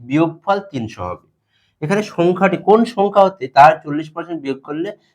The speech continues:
বিয়োগফল তিনশো হবে, সেটা দেখাতে বলেছে। তাহলে কোনো একটা সংখ্যা, তাহলে যে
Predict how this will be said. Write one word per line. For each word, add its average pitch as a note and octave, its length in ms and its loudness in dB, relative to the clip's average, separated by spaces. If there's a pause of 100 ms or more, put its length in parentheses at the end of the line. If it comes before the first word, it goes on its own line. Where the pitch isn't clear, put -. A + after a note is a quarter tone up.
(120)
বিয়োগফল C#3 520 0 (160)
তিনশো C3+ 320 -4
হবে, E3+ 120 -6 (400)
সেটা E3+ 220 -4
দেখাতে F#2+ 260 -6
বলেছে। F#2 160 -20 (260)
তাহলে G#3 160 6 (120)
কোনো A#3 240 6
একটা B3 160 2 (160)
সংখ্যা, G3+ 360 2 (560)
তাহলে E3 220 0
যে E3+ 60 6